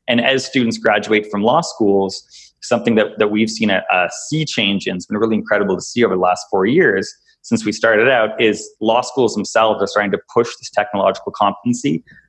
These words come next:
Bar associations are as well. Even just look at A B A Model Rule one point one. But what that means is that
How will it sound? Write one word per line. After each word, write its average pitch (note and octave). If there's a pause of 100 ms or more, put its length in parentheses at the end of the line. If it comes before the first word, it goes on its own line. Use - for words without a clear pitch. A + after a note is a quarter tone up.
(240)
Bar G#2+
associations G#2+
are F#2
as F#2
well. G2
Even G2
just F#2+
look -
at -
A G2
B F#2+
A F#2
Model F#2+
Rule F2+
one F#2+
point F#2+
one. B2+ (260)
But D3
what F3
that E3
means D3
is A#2
that A#2+